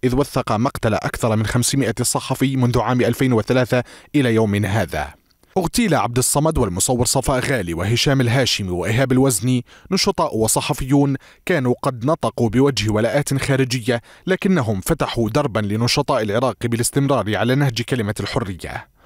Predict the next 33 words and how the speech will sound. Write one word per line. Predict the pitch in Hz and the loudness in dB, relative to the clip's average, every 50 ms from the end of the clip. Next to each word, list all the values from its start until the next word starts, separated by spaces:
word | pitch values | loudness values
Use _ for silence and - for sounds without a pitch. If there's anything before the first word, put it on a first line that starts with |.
| - - - - | -20 -20 -10 -4
وكأن | - 175 - 240 190 190 180 | -4 -2 -2 -2 -2 0 0
عبد | 139 117 127 110 | 0 0 -2 -2
الصمد | 120 - - - 131 92 78 76 - | -2 -2 0 -2 -2 -4 -6 -10 -8
في | - - 131 - 156 | -4 -4 -2 0 0
آخر | 147 - 143 135 135 | -2 0 -2 -2 -2
تقرير | - 131 - - 151 160 151 98 90 85 | -2 -2 -4 -2 0 0 0 0 -2 -4
له | 85 90 110 - 113 | -2 -4 -2 -2 -2
الذي | 101 98 98 92 113 | -2 -2 -4 -6 -6
تحدث | 113 - 123 - - 151 127 113 98 110 | -6 -6 -6 -4 -4 -4 -4 -6 -6 -6
فيه | 110 - - 135 123 104 98 | -6 -4 -4 -4 -2 -2 -4
عن | 82 104 110 | -4 -2 -2
الاغتيالات | 107 113 - - - 135 135 135 135 135 104 - - | -4 -4 -6 -4 0 0 2 2 2 0 -2 -2 -6
بحق | 104 - - - - - - | -6 -6 -6 -6 -6 -4 -4
الصحفيين | 139 - - 127 - - 135 - 147 139 147 156 160 160 170 165 _ _ _ - - - - - | -2 -2 -2 -4 -4 -6 -8 -8 -6 -4 -2 -2 0 -2 -4 -6 _ _ _ -20 -20 -18 -10 -4
عرف | - - 208 202 165 - | -2 0 0 0 0 0
أنه | 131 120 139 131 120 123 113 | 0 0 2 0 0 0 0
سيكون | - - 127 117 - - 160 147 131 127 127 - - - - - - - 135 | 0 0 -2 -2 0 0 0 0 2 0 -2 -4 -6 -18 -20 -20 -16 -8 -4
ضحية | 135 131 - - 226 190 135 104 - 113 | -4 -2 -2 -2 -2 0 0 0 0 -2
جديدة | 104 107 - 139 123 139 151 131 - 110 | -2 0 0 0 0 0 -2 -2 -2 -2
لصناعة | 101 110 113 - 151 147 143 123 92 107 - - | -2 -2 -2 0 0 0 0 0 -2 -4 -4 -2
الموت، | 117 110 98 80 71 - - - - - - - - - | -2 -2 -4 -6 -8 -12 -16 -16 -18 -18 -20 -18 -8 -2
وكأنه | 160 180 - 208 175 180 180 151 135 127 123 | -2 0 0 0 0 2 2 2 2 2 2
يقول: | 113 107 - - 143 139 135 135 135 127 131 131 _ _ _ _ _ _ _ - - | 2 2 2 2 4 4 4 4 2 0 -2 -4 _ _ _ _ _ _ _ -2 0
"إما | 202 156 127 104 | 2 2 2 2
أن | 104 107 | 0 -2
يكون | 104 - - 156 143 117 | -2 -2 0 0 2 2
هذا | 110 113 127 117 104 110 | 2 0 0 0 -2 -2
حال | - - 135 117 | -2 -2 -2 0
الصحافة | 113 - - - - - 143 123 - 101 92 - | 0 -2 -2 -4 -2 -4 -4 -4 -4 -6 -8 -8
الحرة | 95 - - 156 - 117 101 - 117 | -10 -4 -4 -2 -2 -2 -2 -4 -4
في | 110 | -2
العراق، | - 107 107 123 131 135 147 165 - - - _ - - - - - - - - | -2 -2 0 0 2 2 0 0 -2 -6 -18 _ -18 -20 -20 -20 -20 -16 -6 -2
أو | 170 175 156 156 147 143 - | -2 0 0 0 -2 -4 -8